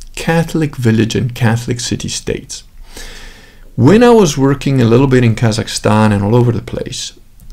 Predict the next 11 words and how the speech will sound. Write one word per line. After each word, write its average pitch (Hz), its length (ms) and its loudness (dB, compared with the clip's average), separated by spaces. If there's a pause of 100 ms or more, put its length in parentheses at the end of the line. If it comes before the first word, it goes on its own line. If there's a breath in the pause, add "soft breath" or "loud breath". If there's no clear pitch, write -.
one 131 220 0
of 226 80 2
the - 80 0
projects 151 500 -4
that 120 140 -6
came 120 220 0
my 110 120 0
way 110 300 0
was, 104 500 -2 (440)
um, 92 340 -6 (140)
on 104 480 0